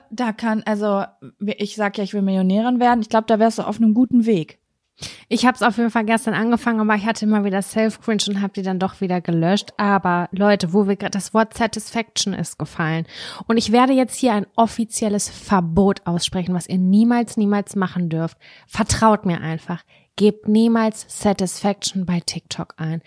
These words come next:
Speaker 2: Das, was ihr da angezeigt bekommt, ist so furchtbar. Gänsehaut am ganzen Körper. Wirk-
Speaker 1: Warum?
Speaker 2: Wirkreflex
Speaker 1: Ja, also na-
Speaker 2: kommt. Schlimme, schlimme Dinge seht ihr. Nein, da-, ich kann es nicht mal in Worte fassen.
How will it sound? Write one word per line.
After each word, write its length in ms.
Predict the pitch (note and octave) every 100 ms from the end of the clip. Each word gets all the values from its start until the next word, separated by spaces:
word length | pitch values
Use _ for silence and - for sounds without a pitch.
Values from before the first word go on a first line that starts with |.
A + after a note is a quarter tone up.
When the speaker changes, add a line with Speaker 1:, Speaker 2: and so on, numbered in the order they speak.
| - - -
Speaker 2:
Das, 220 | A3 A3 A3
was 120 | F#3+
ihr 140 | G3
da 160 | G3+ F#3+
angezeigt 600 | G3+ G3 F#3+ - F3 -
bekommt, 460 | F3+ - F3 E3 - _
ist 320 | F#3 E3 -
so 240 | - F3+ G3
furchtbar. 640 | - G3 F#3 - E3+ E3+ - _
Gänsehaut 560 | G3 G#3 G#3+ G3+ G#3 G3+
am 140 | F3
ganzen 360 | F3+ F#3 - G3+
Körper. 440 | - F3 E3 E3+ - - - _ _
Wirk- 400 | E3+ G3+ A3 G#3+
Speaker 1:
Warum? 460 | C#4+ F4 C#4+ G3+ - _ _ -
Speaker 2:
Wirkreflex 880 | F3+ F3+ G3+ A3+ B3+ - G3 G#3
Speaker 1:
Ja, 80 | G3
also 160 | G#3 A3+
na- 120 | A3+
Speaker 2:
kommt. 200 | F3+ F3+ - _ _ _ _ -
Schlimme, 520 | - B3 B3 B3 A#3+ -
schlimme 380 | - A3 G#3
Dinge 280 | G3 F#3+ F#3
seht 260 | E3+ F3 -
ihr. 200 | F3 F3
Nein, 300 | G#3 A#3 G#3+
da-, 100 | G#3+ -
ich 120 | A3
kann 160 | A#3 A3+
es 140 | G3
nicht 160 | A3 G#3+
mal 80 |
in 160 | G3+ G3
Worte 240 | G3+ A3 A3
fassen. 580 | G#3 G3 G#3+ A3 A3+